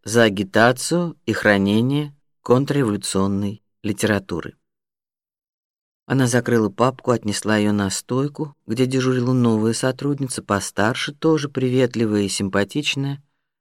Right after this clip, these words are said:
и вышла на улицу. Но перед выходом Нора совершила кражу. Стащила из дела лежавшую в конверте книгу «Восстание ангелов» Анатолия Франца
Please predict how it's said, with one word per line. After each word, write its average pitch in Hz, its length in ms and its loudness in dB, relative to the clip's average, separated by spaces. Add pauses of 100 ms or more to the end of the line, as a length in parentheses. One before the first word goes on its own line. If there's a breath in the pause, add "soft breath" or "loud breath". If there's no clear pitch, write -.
(240)
и 127 60 -4
вышла 131 300 0
на 117 180 2
улицу. 87 520 -8 (1120)
Но 131 200 4
перед 143 280 0
выходом 117 560 -2 (580)
Нора 170 480 4
совершила 123 920 -2
кражу. 95 580 -2 (680)
Стащила 143 600 2
из 123 280 0
дела 135 540 2 (140)
лежавшую 120 640 0
в - 80 -8
конверте 110 720 -2
книгу 120 720 -4 (640)
«Восстание 127 1000 0
ангелов» 95 800 -2
Анатолия 104 540 0
Франца 113 640 -2